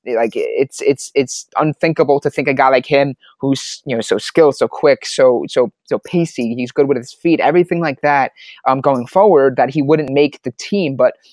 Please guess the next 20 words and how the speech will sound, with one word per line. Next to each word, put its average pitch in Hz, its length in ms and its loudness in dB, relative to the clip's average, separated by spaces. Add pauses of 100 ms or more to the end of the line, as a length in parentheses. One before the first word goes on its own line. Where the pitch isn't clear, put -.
(460)
again, 156 340 2 (100)
it 135 140 -8
gets 127 180 0
back 143 220 0
to 147 140 0
my, 135 240 0 (100)
what 139 180 2
I 135 120 4
said 143 180 0
earlier, 165 340 2
is 127 80 -2
that 131 200 2
it's 139 260 -6
not 151 220 -2
so 160 120 -4
much 147 360 -6
the 143 100 -2
main 139 280 -4
quad, 180 260 0
because 156 300 -2